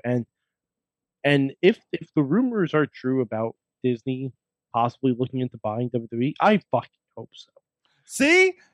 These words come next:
Speaker 2: See,
Speaker 1: Because
Speaker 2: that's what I've been saying.
Speaker 1: Because, my God, you wanna talk, W W E's production values are top tier.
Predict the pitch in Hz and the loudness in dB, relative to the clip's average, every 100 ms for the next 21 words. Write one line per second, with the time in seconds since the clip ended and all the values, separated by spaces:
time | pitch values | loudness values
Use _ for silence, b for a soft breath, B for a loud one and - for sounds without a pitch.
0 | - 160 233 311 311 311 349 370 392 403 | -2 2 6 8 8 6 6 8 8 6
1 | 392 285 370 349 285 151 - - _ _ | 2 8 8 10 6 2 -4 -20 _ _
2 | _ _ _ _ _ _ 165 175 170 123 | _ _ _ _ _ _ 4 6 4 2
3 | _ _ _ _ _ _ _ _ 127 127 | _ _ _ _ _ _ _ _ 0 4
4 | 160 175 151 131 117 143 247 226 202 185 | 6 6 6 2 2 -2 0 2 2 0
5 | - _ 165 - _ - 320 262 247 226 | -2 _ -16 -16 _ 4 6 6 6 4
6 | - 180 190 - 135 123 120 113 _ _ | 4 4 4 0 0 0 -2 -6 _ _
7 | 180 190 143 117 _ _ _ _ _ _ | 2 4 2 -4 _ _ _ _ _ _
8 | _ _ 240 233 - _ 190 120 | _ _ 2 2 2 _ -8 -8